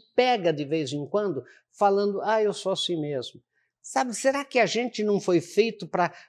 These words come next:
pra se corrigir todo dia? Sabe, pra buscar a, a, a nossa melhoria contínua todos os dias? Será que a gente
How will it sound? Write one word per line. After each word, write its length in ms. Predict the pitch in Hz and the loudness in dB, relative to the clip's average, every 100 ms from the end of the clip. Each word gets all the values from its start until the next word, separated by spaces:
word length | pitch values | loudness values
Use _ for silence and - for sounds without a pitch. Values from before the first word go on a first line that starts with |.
| _ | _
pra 140 | 196 190 | 0 4
se 180 | - | 2
corrigir 720 | 170 - 156 160 107 139 233 - | 6 8 8 6 0 0 -2 0
todo 340 | 180 127 117 | 0 0 -8
dia? 480 | 95 185 233 147 101 _ _ _ | -6 -4 0 -2 -2 _ _ _
Sabe, 380 | - 226 196 180 | 0 0 0 -2
pra 320 | 208 208 - 151 - | 0 -2 -6 -20 -8
buscar 1160 | 156 151 254 254 - - - 233 254 254 175 - - - | -2 4 4 4 2 -4 2 4 4 -2 -8 -12 -20 -10
a, 120 | - | -4
a, 420 | 190 180 185 220 208 | -2 -2 0 2 4
a 40 | |
nossa 560 | 196 208 269 247 - 180 | 6 12 12 12 6 6
melhoria 480 | 175 170 156 196 180 | 6 4 4 6 4
contínua 720 | 156 143 - 190 240 196 139 | 2 -2 -2 -2 0 0 2
todos 340 | - 214 156 | 4 4 4
os 180 | 156 110 | -4 -6
dias? 600 | 131 240 220 - - - _ _ _ _ _ _ _ | -4 -2 0 0 -4 -12 _ _ _ _ _ _ _
Será 380 | - - 214 220 | -4 -2 0 0
que 100 | - | 0
a 60 | 202 | 0
gente 520 | - 196 185 - | 2 0 0 -4